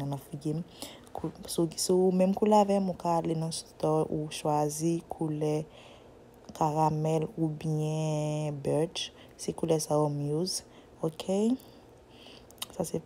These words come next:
foundation, on fin passer dans Figgy. <laughs> Make sure bien blend li nan figo, pase an ba kou pou figo pa blanch, mwen menm pa. Jiska mentnan la, nou wè sa, nou wè figo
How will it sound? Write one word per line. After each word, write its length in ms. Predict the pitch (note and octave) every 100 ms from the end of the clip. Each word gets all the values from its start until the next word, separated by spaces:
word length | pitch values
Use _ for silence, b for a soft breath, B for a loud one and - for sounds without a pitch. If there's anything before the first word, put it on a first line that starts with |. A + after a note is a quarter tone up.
| -
foundation, 460 | - E3 D#3+ E3+ E3
on 120 | D#3+
fin 160 | -
passer 300 | E3 E3 -
dans 120 | D#3+ D#3
Figgy. 420 | - D#3+ F3 F3+ A3 B B B B B - - - - B B B B B B B - - - -
<laughs> 380 | G3+ G3 F#3 - - - - - - - - B B B B B - -
Make 160 | E3+ F3
sure 340 | - - E3
bien 400 | D3+ D3 D#3 D#3
blend 320 | D3+ D3+ D3+ D3+
li 100 | D3+
nan 140 | D3
figo, 460 | - D#3+ D#3 - D#3+ -
pase 300 | D3+ - D#3+
an 120 | E3+
ba 160 | F3+ F3
kou 300 | - G3 F#3
pou 160 | - D#3+
figo 240 | - E3+
pa 220 | E3 D3+ D3+
blanch, 380 | D3+ E3 E3+ -
mwen 100 | D#3
menm 140 | D3+ D3+
pa. 340 | D#3 D#3 D#3 D#3 B B B B B B
Jiska 300 | - E3+ -
mentnan 320 | D#3+ - D#3+ D#3
la, 80 | D#3
nou 160 | D3 D3
wè 80 | D3+
sa, 200 | D3+ D#3 D3+
nou 140 | D#3
wè 60 | C#3+
figo 300 | - D3+ D3+